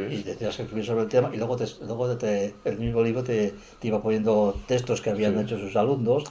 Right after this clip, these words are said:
Speaker 2: Sí.
Speaker 1: y explicando cómo tenías que hacerlo, y eso me sirvi-, me, me sirvió mucho para, para escribir, para aprender a escribir.
Speaker 2: Estupendo.
Speaker 1: Él me, me animó, me animó y, y, y, y seguramente que si no hubiera sido por él, igual, igual no estaba escribiendo.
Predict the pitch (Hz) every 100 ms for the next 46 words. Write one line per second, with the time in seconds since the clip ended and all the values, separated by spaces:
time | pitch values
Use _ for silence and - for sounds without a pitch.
0 | - 85 - 107 101 113 104 104 104 101
1 | 101 98 92 92 117 107 143 - - -
2 | 117 107 165 147 127 113 117 113 113 117
3 | 107 101 113 117 127 147 110 98 - -
4 | 98 95 95 92 90 104 107 101 95 -
5 | - - 95 - 82 107 - - - -
6 | 104 104 104 110 101 104 151 156 131 101
7 | 101 101 101 123 139 117 98 104 104 127
8 | 120 165 107 98 104 104 120 143 95 104
9 | 117 120 120 113 120 123 120 - 110 107
10 | 110 120 104 - 107 120 139